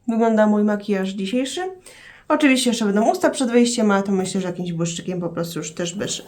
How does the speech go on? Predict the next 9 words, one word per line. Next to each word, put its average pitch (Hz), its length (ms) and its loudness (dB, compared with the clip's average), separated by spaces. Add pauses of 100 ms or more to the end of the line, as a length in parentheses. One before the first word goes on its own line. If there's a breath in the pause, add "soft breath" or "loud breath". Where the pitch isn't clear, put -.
bez, - 640 -4
e, 190 160 -4
szaleństwa. 233 960 0 (460 loud breath)
I 508 40 -8
tak - 120 -12
to - 80 -16
się 175 220 -8
prezentuje. 175 500 -4
Get 170 220 -2